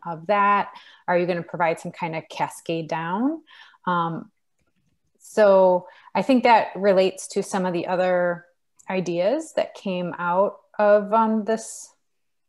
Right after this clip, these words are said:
um, approach where a lot of people said demonstrating in team meetings or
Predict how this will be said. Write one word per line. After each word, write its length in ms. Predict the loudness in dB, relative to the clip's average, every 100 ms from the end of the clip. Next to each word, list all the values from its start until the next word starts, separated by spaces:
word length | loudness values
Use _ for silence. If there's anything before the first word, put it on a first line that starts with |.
| _
um, 840 | -2 2 2 2 0 -4 -6 -8 -10 _ -2
approach 640 | -2 0 0 0 -4 -10 0
where 340 | 2 2 0
a 60 | 2
lot 200 | 4 2
of 100 | 0
people 160 | -2
said 180 | 0 -2
demonstrating 720 | -2 -2 -4 0 0 0 -2
in 140 | -4 -6
team 340 | -4 -4 -2
meetings 680 | -4 -6 -4 -2 -2 -2 -2
or 360 | -2 -2 -4